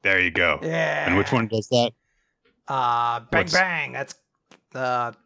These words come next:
Speaker 2: all of them, right? But Cactus Jack mainly.
Speaker 1: Cactus Jack.
Speaker 2: Yeah.
Speaker 1: Prickly persona, so.
Speaker 2: Yeah. The Pow Pow was a good one.
Speaker 1: So, yeah. Yeah.
Speaker 2: Uh,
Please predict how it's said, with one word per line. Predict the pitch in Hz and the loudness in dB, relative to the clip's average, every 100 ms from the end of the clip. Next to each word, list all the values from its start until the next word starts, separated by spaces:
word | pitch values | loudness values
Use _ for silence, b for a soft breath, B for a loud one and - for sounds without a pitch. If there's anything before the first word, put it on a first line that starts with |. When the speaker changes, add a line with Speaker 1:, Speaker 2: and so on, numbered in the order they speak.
| - | -8
Speaker 2:
all | 165 220 | -2 -2
of | 110 | -2
them, | 110 | -8
right? | 135 170 | -8 -8
But | 131 | -2
Cactus | 240 220 - | 0 0 -6
Jack | 190 170 - | -2 -2 -4
mainly. | 143 139 - - - _ _ _ _ - | -16 -18 -20 -20 -20 _ _ _ _ -4
Speaker 1:
Cactus | 87 - - - | -4 -4 -10 -10
Jack. | - - | -10 -12
Speaker 2:
Yeah. | - - - - - _ - _ _ - | -18 -20 -20 -20 -20 _ -20 _ _ -2
Speaker 1:
Prickly | 127 127 | -2 -2
persona, | 95 95 - - 90 _ | -10 -8 -10 -14 -20 _
so. | - - - _ _ - | -16 -16 -16 _ _ -16
Speaker 2:
Yeah. | - - - - _ _ _ | -16 -18 -20 -20 _ _ _
The | - | -6
Pow | - 110 | -2 0
Pow | - 107 92 | 0 0 -2
was | 101 | -6
a | |
good | - 107 | -10 -10
one. | 101 98 | -8 -4
Speaker 1:
So, | 156 | 2
yeah. | 135 101 - _ _ _ _ _ _ _ _ _ _ | 4 2 0 _ _ _ _ _ _ _ _ _ _
Yeah. | - _ _ _ _ _ _ | -20 _ _ _ _ _ _
Speaker 2:
Uh, | 151 160 156 151 151 | -2 2 4 6 4